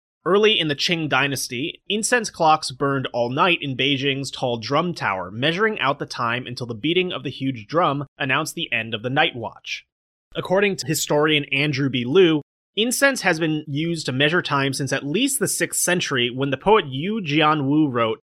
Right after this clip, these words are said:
"By burning incense, we know the o'clock of the night. With graduated candle, we confirm the tally of the watch."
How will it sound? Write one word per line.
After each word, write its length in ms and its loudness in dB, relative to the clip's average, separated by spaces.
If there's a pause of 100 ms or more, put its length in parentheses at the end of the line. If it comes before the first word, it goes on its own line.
(140)
"By 100 4
burning 400 2
incense, 560 -2
we 140 -6
know 260 0
the 240 0
o'clock 540 -4
of 80 -10
the 80 -6
night. 300 -2 (260)
With 200 -4
graduated 680 2
candle, 480 0
we 140 -4
confirm 640 0
the 60 -4
tally 440 0
of 160 -6
the 80 -4
watch." 560 -6